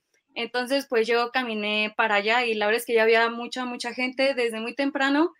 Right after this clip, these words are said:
Eh, las personas ya se habían puesto, eh, atrás las vallas para poder disfrutar del desfile. Pues iban muchísimas familias, iban,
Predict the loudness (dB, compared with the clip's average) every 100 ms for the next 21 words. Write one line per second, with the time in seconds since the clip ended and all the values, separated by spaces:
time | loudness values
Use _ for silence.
0 | _ _ _ -8 -2 -2 0 -2 0 0
1 | 0 0 0 -2 -2 -4 -6 -6 -6 -4
2 | -4 -4 -6 -4 -6 -6 -6 -6 -2 0
3 | 2 2 0 -2 -4 -4 -2 0 0 -2
4 | -8 -6 -4 -2 -2 -2 -4 -8 -8 -4
5 | -2 -4 _ _ _ _ _ _ -4 0
6 | 2 4 2 0 -4 -2 -2 -2 -4 -2
7 | 0 2 4 4 4 2 _ _ _ _
8 | -6 -2 2 4 4 2 0